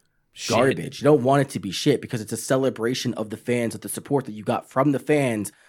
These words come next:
Speaker 2: from the last sixty years, because Sega has a dedicated fan base. Like, the more I fuck around in the retro community,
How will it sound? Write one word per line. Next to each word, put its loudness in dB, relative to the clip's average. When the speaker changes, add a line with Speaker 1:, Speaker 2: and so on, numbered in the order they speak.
Speaker 2:
from -6
the -2
last 6
sixty -4
years, 0
because 2
Sega 6
has 10
a 2
dedicated 6
fan 2
base. -6
Like, -2
the 4
more 8
I 8
fuck 2
around 2
in 0
the 0
retro 0
community, -2